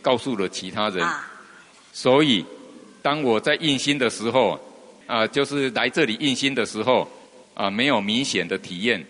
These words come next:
Speaker 1: 啊，我请求师父慈悲加持我。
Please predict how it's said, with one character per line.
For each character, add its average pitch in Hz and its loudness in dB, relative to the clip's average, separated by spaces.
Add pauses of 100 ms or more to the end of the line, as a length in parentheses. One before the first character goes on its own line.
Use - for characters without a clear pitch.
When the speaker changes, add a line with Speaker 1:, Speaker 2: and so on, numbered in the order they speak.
(460)
Speaker 1:
啊， 87 -4
我 113 4
请 110 -4
求 110 0
师 135 -6
父 127 -2
慈 - -8
悲 127 0 (100)
加 123 0
持 110 -8
我。 98 -4